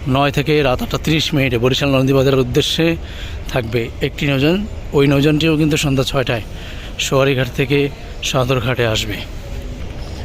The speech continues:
কালীগঞ্জ ইলিশার উদ্দেশ্যে রাত দশটায় কোনো নৌযান, আহ, যদি ছেড়ে যায়,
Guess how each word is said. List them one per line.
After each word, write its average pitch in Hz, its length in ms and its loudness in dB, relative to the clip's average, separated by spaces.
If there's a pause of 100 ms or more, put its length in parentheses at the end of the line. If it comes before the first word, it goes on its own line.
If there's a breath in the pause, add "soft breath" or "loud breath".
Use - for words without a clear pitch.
(400 loud breath)
কালীগঞ্জ 151 380 2
ইলিশার 151 320 2
উদ্দেশ্যে 147 460 0
রাত 135 200 2
দশটায় 135 440 -2 (480)
কোনো 131 220 2
নৌযান, 131 420 2 (800 loud breath)
আহ, 110 460 0 (400)
যদি 143 240 0
ছেড়ে 139 280 0
যায়, 113 180 0